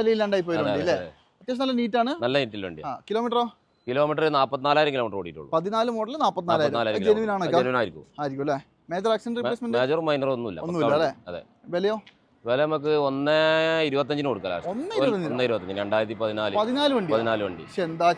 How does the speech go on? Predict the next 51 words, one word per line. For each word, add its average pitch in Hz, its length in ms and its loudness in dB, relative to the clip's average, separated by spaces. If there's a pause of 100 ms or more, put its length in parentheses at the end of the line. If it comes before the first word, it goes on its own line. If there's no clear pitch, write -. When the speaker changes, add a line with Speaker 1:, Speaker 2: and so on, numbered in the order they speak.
Speaker 1:
ചെയ്യാ? 143 220 -4 (500)
ഒരു 160 100 -6
വണ്ടിക്ക് 190 300 2
അതിന് 240 140 4
അതിൻ്റെതായ 208 400 4
ഒരു 262 140 -2
മാന്യമായ 220 440 2
വില 240 180 4
വേണ്ട 175 200 2
അല്ലേ? 175 140 6 (200)
Speaker 2:
ഒന്നേ 110 220 0
മുപ്പതാണ് 170 320 4
ഇവിടെ 180 140 6 (100)
ചോദിക്കണം, 160 240 0
Speaker 1:
ആ. 156 40 0
Speaker 2:
ഒന്നേ 147 160 2
ഇരുപതിന് 147 300 0
കൊടുക്കാം. 90 260 -4 (200)
Speaker 1:
കൊള്ളാം 185 240 4
ട്ടോ. 139 140 0
അതായത് - 220 6
Speaker 2:
ഏകദേശം 160 200 4
ഫുൾ 156 100 0 (100)
ലോണും 151 220 4
ചെയ്ത് 120 140 0
കൊടുക്കാം. 123 200 -4
Speaker 1:
ശരിക്കും 247 260 4
പറഞ്ഞാൽ 285 260 2
ഉപയോഗിക്കാനാണെങ്കിൽ 262 640 2
ഒരു 247 100 0
സ്വിഫ്റ്റ് 226 220 0
Speaker 2:
അതെ. 233 60 -2
Speaker 1:
ഉപയോഗിക്കുന്ന 220 300 2
പോലെ 214 80 4
Speaker 2:
സ്വിഫ്റ്റ് 151 160 2
Speaker 1:
ഉപയോഗിക്കാം 151 220 4
അല്ലേ? 165 120 4
Speaker 2:
വൺ 127 60 0
പോയിന്റ് 147 120 0
അഞ്ചിനാ 143 220 0
വരിക, 131 200 -4
പവർ 110 160 0
Speaker 1:
ആ, 120 60 -2
Speaker 2:
ഉണ്ടാവും. 113 220 -2 (340)
Speaker 1:
മോശമില്ല. 185 360 0 (100)
വൺ 190 140 -4
പോയിന്റ് 208 220 0
ടു 196 40 4
Speaker 2:
മോശമില്ല. 220 200 0
Speaker 1:
പെട്രോൾ 190 320 -2
വരുന്ന 185 200 -2